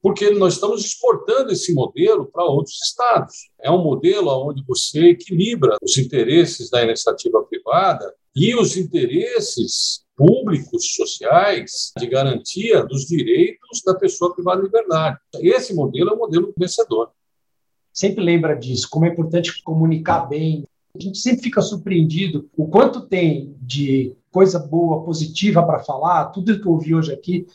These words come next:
Speaker 2: e a gente fala realmente pouco. A tendência é só destacar o que tá dando errado, a denúncia, a crítica,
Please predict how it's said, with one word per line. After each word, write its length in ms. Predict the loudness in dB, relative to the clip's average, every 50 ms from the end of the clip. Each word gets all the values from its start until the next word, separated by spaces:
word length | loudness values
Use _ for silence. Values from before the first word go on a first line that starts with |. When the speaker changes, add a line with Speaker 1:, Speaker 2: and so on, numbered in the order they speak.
| _ _ _ _ _ 0
Speaker 2:
e 100 | 2 4
a 60 | 4
gente 200 | 4 2 -2 -4
fala 280 | -2 0 2 2 2 0
realmente 480 | 0 -2 0 0 0 -2 -2 -6 -8 -2
pouco. 240 | -2 -2 0 0 -4
A 40 |
tendência 540 | -2 -2 -2 0 2 2 2 2 0 -2 -2
é 120 | 0 0 -2
só 300 | -2 -2 0 2 2 2
destacar 680 | 0 -6 -6 -6 -6 -4 0 2 4 4 4 2 -4 _ _ _ _ _ _
o 340 | 0 2 2 4 2 0 -2
que 120 | -4 -6
tá 100 | -4 -2
dando 380 | 0 0 0 0 -2 -4 -8 -8
errado, 640 | -6 -4 0 2 2 2 2 2 0 -2 -4 -8
a 60 | -8 -6
denúncia, 840 | -4 -4 -4 -2 0 0 0 0 0 -2 -4 -6 -4 0 0 0
a 60 | 0
crítica, 520 | -2 -2 0 2 2 2 2 0 -4 -8